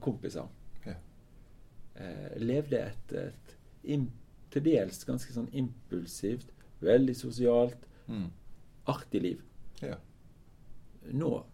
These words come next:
Speaker 1: har jeg, eh, hvis jeg i det hele tatt har vært delaktig i det å legge ungene mine,
Speaker 2: Mm.
Speaker 1: Eh, ingen annen mulighet enn å gå og hvile.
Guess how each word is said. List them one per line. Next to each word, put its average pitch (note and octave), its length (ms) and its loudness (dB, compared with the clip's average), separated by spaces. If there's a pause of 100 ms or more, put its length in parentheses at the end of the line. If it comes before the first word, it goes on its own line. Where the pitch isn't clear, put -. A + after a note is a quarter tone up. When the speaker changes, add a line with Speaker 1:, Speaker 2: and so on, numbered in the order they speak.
Speaker 1:
har A2+ 360 0
jeg, G#2+ 320 0
eh, E2 680 -6 (680)
hvis E3 320 0
jeg A#2 120 2
i A2 100 6
det G2 100 0
hele B2 280 4
tatt G#2+ 240 -4
har F#2+ 100 2
vært G2 240 0
delaktig G2+ 580 0
i F#2 40 0
det G#2 100 4
å G2 160 6
legge F#2+ 260 0
ungene F#2+ 260 -2
mine, G2 280 -4 (180)
Speaker 2:
Mm. E2 200 -10 (520)
Speaker 1:
Eh, - 540 -10 (260)
ingen C3+ 360 4
annen G#2 360 0
mulighet G2 500 0
enn F#2 120 -2
å F2 100 -4
gå F#2 160 4
og D#2 400 -8 (420)
hvile. E2+ 460 0